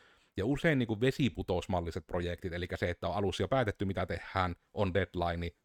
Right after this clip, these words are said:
paljon se maksaa, ja sit se tehdään, niin ne tehdään usein tällä, ö, syväpäätyylillä,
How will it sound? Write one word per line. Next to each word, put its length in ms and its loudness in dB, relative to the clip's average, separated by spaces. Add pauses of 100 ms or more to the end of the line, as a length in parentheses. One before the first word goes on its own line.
paljon 180 2
se 60 2
maksaa, 680 -2
ja 60 -2
sit 120 -2
se 80 -2
tehdään, 400 -2
niin 100 -4
ne 60 0
tehdään 280 -4
usein 340 2
tällä, 340 -2 (380)
ö, 80 -8 (180)
syväpäätyylillä, 1300 -2